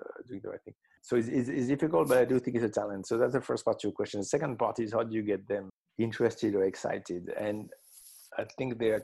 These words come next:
two things. So if the project itself is exciting, I think most people,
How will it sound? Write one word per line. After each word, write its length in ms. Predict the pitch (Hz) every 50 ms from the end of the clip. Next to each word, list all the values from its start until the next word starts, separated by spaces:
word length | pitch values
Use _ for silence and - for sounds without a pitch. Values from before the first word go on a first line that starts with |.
| -
two 100 | - 101
things. 380 | 90 - - 98 95 92 - -
So 480 | - 98 95 95 95 92 90 87 - - - _ _ _
if 120 | 120 110 107
the 120 | 107 104
project 520 | - - - 123 135 143 131 139 127 - -
itself 420 | 113 104 - - 113 104 98 - -
is 120 | 98 101
exciting, 680 | 95 87 - - 120 123 117 110 98 90 90 95 92 - - _ _ _ _ _
I 180 | - 110 107 101 - - _ -
think 140 | 110 107
most 240 | 104 104 110 107 -
people, 260 | - - - - 98